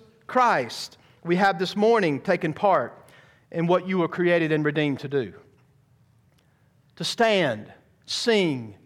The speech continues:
and worship. Pour your heart out to the one who saved your soul. You understand that's what you were redeemed to do. You were redeemed to worship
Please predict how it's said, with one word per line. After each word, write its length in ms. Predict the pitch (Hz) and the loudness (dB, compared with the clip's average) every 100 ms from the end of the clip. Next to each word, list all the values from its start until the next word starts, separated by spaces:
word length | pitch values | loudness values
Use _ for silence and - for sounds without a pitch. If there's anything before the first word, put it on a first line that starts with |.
| _ _ - | _ _ -16
and 140 | 143 | -2
worship. 500 | 202 220 - - 107 _ _ _ _ - | 0 2 -2 -8 -12 _ _ _ _ -4
Pour 220 | 240 226 | 0 2
your 120 | 196 | 0
heart 340 | 170 233 240 202 | 0 2 4 2
out 320 | 143 123 - | 0 -2 -4
to 80 | 165 | -6
the 80 | |
one 240 | 151 175 165 | 0 0 0
who 120 | 160 | -4
saved 360 | - 170 156 139 | -2 -2 -2 -4
your 60 | |
soul. 440 | - 220 202 120 - - - | -2 0 2 -2 -8 -20 -2
You 120 | 190 | 0
understand 460 | 202 - 214 202 185 | 2 0 2 2 2
that's 200 | 175 185 | 2 0
what 180 | 170 | -4
you 80 | 190 | -4
were 80 | 160 | -2
redeemed 440 | 151 147 151 135 | -2 0 -2 -2
to 60 | 147 | -2
do. 360 | 170 196 107 - - _ _ _ _ _ _ _ _ _ _ - | 2 2 0 -14 -20 _ _ _ _ _ _ _ _ _ _ -4
You 160 | 196 | 0
were 80 | 175 | 2
redeemed 640 | 170 165 226 208 180 156 - | 2 2 4 4 2 -2 -8
to 100 | - | -6
worship 580 | 156 170 165 156 - - | 2 2 2 -4 -4 -14